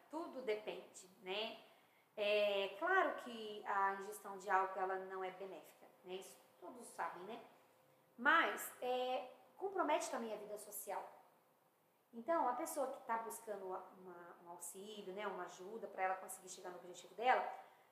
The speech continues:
é, fica difícil também a gente falar, "Olha, você não pode ingerir bebida,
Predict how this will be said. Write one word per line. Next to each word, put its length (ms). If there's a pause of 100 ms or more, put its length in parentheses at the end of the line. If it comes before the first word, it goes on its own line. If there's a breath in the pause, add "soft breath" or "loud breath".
(140 loud breath)
é, 320
fica 200
difícil 300
também 180
a 40
gente 180
falar, 220
"Olha, 180
você 180
não 140
pode 300
ingerir 200
bebida, 320